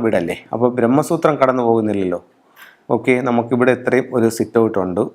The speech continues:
എന്നിട്ട് ഇതിൻ്റെ നേരെ ഇവിടെ നിന്ന് നമ്മളൊരു ജ-, ഏ, പിന്നെ, ഈ ഭാഗത്ത് ഇവിടെയാണല്ലോ ഭിത്തി വരുന്നത്. ഇവിടെ നിന്ന് കറക്റ്റ് സെൻറ്റർ എടുത്തിട്ട് ഒരു ജനൽ കൊടുത്തു. ഇവിടെ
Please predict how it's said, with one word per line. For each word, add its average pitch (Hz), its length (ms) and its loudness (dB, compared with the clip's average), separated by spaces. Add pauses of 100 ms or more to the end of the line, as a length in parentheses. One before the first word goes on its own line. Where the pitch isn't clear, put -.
(480)
എന്നിട്ട് 117 280 0 (180)
ഇതിൻ്റെ 120 320 0 (300)
നേരെ 113 300 0 (240)
ഇവിടെ 104 260 0
നിന്ന് 90 140 -8 (600)
നമ്മളൊരു 104 320 -2 (100)
ജ-, 101 120 -2 (120)
ഏ, 113 40 0 (140)
പിന്നെ, 101 260 -4 (240)
ഈ 123 40 2 (120)
ഭാഗത്ത് 90 340 0 (4000)
ഇവിടെയാണല്ലോ 135 520 2
ഭിത്തി - 260 0
വരുന്നത്. 92 320 -4 (320)
ഇവിടെ 131 220 4
നിന്ന് 127 140 0 (380)
കറക്റ്റ് 123 280 0 (100)
സെൻറ്റർ 113 300 2
എടുത്തിട്ട് 104 340 -2 (140)
ഒരു 107 100 2 (100)
ജനൽ 104 260 0 (100)
കൊടുത്തു. 82 240 -12 (960)
ഇവിടെ 143 280 4